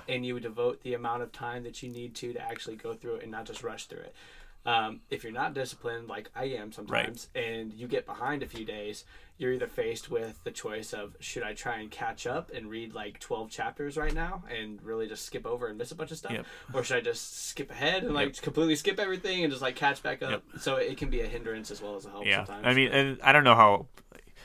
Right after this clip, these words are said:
Speaker 2: you said you're guilty. I'm guilty of it when I've tried to do it, and I know other people have been as well, which is why I brought it up. But,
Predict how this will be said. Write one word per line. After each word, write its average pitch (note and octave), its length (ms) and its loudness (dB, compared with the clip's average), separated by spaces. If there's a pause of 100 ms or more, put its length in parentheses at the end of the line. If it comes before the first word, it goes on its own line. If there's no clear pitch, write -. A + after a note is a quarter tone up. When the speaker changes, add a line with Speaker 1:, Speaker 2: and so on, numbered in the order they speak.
(120)
Speaker 2:
you A2 100 0
said G2 160 2
you're G2 100 4
guilty. F#2 300 0
I'm A#2 240 10
guilty G#2+ 260 6
of G2 80 4
it G2 80 0
when G2+ 100 4
I've G2 120 6
tried F#2 140 -4
to F#2+ 100 -2
do A2 220 -4
it, A2+ 200 -2
and G#2+ 100 -4
I G#2 60 0
know G2 160 2
other G2 140 0
people G2 240 -4
have F#2 280 -4
been F#2+ 160 -6
as F#2+ 140 -6
well, F#2+ 220 4
which F#2+ 140 -6
is F#2 100 -6
why F#2 340 0
I - 100 -6
brought F#2+ 220 0
it F#2+ 60 0
up. F#2 180 0
But, G2 160 0